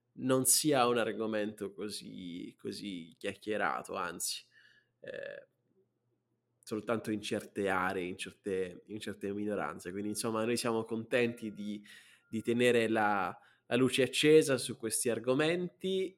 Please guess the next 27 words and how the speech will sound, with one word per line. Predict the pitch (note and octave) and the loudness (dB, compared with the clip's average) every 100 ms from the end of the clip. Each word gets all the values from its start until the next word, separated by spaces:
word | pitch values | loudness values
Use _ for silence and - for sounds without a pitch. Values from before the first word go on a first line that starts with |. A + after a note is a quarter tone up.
| _ | _
e | A2+ A2 G#2 G#2 G2 F#2+ F2 E2+ E2+ D#2 D#2 _ _ - | 0 2 2 2 0 0 -2 -6 -10 -14 -20 _ _ -10
andate | A#2 B2 A#2+ | -4 -4 -4
a | |
guardare | G#2+ A#2 A2 A#2+ A2+ G#2+ | -2 -2 2 2 4 2
le | G#2 | 0
immagini, | G#2+ A2+ A#2+ B2+ A#2+ A#2 | -2 2 4 4 2 -2
andate | A2+ A2+ A2 | -2 -4 -4
a | |
guardare | G#2 G#2 G#2+ G#2 | -4 -4 -2 -2
i | G2 | -4
documentari, | G2 - A2 A2 A2+ B2 C3 C3+ B2+ | -8 -8 -6 -6 -2 2 4 4 0
c'è | - G2 | -4 -6
una | G2+ F#2+ | -6 -6
bellissima | G2 G#2+ - G#2 G2 | -8 -8 -6 -6 -6
puntata, | G2 G#2+ G#2+ G#2 G2 G2 G2 - _ _ - A#2+ | -8 -6 -6 -4 -4 -4 -6 -14 _ _ -18 -8
uno | G#2+ | -6
speciale | - G#2 B2+ A#2 A2+ | -4 -4 2 4 4
di | G#2 | 0
Carlo | G#2 G#2 G#2+ | -2 -2 -2
Lucarelli | G2+ G#2 G#2 G#2+ G#2 G2+ | -4 -4 0 0 0 -4
di | F#2+ | -8
quasi | - G2+ G2 F#2 F#2+ F#2+ | -6 -4 -4 -6 -6 -4
due | G#2+ A2+ | 2 4
ore | B2+ B2 A2 | 6 4 2
su | - | -2
questo | G2+ - G#2+ | -6 -6 -6
argomento. | F#2+ C3+ D#3 F3 F3+ F#3+ F#3+ | -6 -2 0 -2 -2 -4 -4